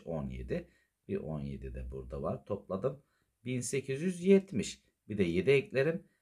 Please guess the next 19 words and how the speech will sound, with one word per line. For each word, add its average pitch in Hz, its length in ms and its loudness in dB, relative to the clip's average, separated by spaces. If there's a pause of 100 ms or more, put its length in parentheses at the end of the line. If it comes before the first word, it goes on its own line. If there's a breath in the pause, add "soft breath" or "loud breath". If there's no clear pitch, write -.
(200)
Bin 90 180 0
sekiz 80 420 -2
yüz 65 200 -8
yetmiş 101 560 0
yedidir. 69 400 -4 (320 soft breath)
Rakamlar 180 480 6
toplamı 76 460 -4
diyor. 151 300 -2
Bir 196 260 4
artı 78 320 -4
sekiz 76 500 -8
artı 73 380 -4
yedi 101 440 -2
artı 90 400 0
yedi. 67 360 -6 (520)
Yedi, 117 240 -4
yedi, 104 300 0
on 95 420 -6
dört. 131 220 -2